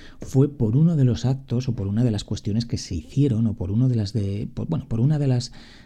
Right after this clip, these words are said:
de las, eh, de las opciones que, que se optaron en los años noventa, sobre todo,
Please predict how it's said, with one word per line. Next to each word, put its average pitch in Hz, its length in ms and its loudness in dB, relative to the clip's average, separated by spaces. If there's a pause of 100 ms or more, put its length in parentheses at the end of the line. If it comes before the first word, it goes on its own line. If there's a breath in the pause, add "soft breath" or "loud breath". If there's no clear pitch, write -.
(180 loud breath)
de 117 300 6
las, 95 720 -4
eh, 90 500 -6 (420 loud breath)
de 127 140 4
las - 300 -6 (180)
opciones 139 680 0
que, - 480 -6
que 98 140 -4
se 98 160 -4
optaron 127 480 0
en 95 80 -2
los 90 140 -8
años 101 240 -6
noventa, 107 360 -2
sobre 98 220 -8
todo, 104 300 -2